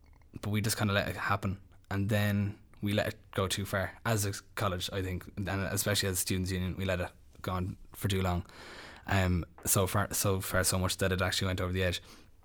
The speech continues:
So if I was president and I seen something like this happen, um, or anything, li-, and I start kinda,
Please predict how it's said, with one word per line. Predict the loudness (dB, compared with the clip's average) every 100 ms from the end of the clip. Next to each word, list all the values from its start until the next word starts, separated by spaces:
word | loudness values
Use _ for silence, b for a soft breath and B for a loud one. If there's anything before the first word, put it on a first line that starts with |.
| -20 -20 -20 -2
So | 4 6 4 2 -4 0
if | 2 2 -2 -6 -8 -14 -20 -20 -20 -20 -10 0
I | 2 2 0
was | -2 0 0
president | 0 0 0
and |
I | 0
seen | 2 4 4
something | 4 2 0
like | 0
this | -2 -2
happen, | -2 -2 -6 -10 -6
um, | -2 0 2 0 0
or | 0
anything, | 2 2 2 2
li-, | 2
and | 0
I | 0
start | -2 0 2 2
kinda, | 0 -2